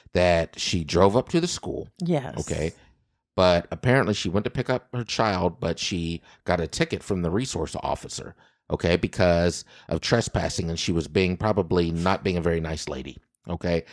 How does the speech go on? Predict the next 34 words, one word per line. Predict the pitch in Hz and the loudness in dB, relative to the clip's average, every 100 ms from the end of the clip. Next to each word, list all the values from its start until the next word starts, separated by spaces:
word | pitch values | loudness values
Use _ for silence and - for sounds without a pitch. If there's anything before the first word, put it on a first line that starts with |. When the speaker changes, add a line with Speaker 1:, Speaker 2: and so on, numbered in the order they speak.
| - - | -18 -4
Speaker 1:
And | 95 113 | 2 4
then | 165 | 4
she | 175 117 | 2 2
went | 113 113 | 4 6
on | 127 135 135 | 4 4 0
to | - | -4
call, | - - 127 131 131 - - - | -2 6 8 8 6 4 -6 0
le-, | 104 127 | 2 4
let | 120 120 | 4 2
me | 233 | 2
finish. | 78 - | -2 -4
She | - 117 117 | -2 -2 2
went | 135 131 | 4 4
on | 120 120 | 4 2
to | 107 | 2
leave | 82 98 233 285 | 0 4 6 6
the | 120 | 6
place, | - 85 76 - - - _ _ _ _ | 2 0 0 -4 -8 -14 _ _ _ _
call | - 123 160 | 6 8 8
nine | 180 175 175 | 6 4 4
one | 180 156 | 4 4
one | 107 110 | 4 4
from | 113 90 | 2 4
wherever | 87 117 160 | 6 6 4
she | - 107 | 0 0
was | 82 | 0
at, | 85 80 - | 0 -2 -4
and | 85 | -6
say | 104 87 | -4 -4
she | - | -4
needed | 80 117 151 127 | -2 0 0 0
a | |
police | - 117 - | 0 -2 0
officer | 87 - 85 78 | -4 -4 -4 -4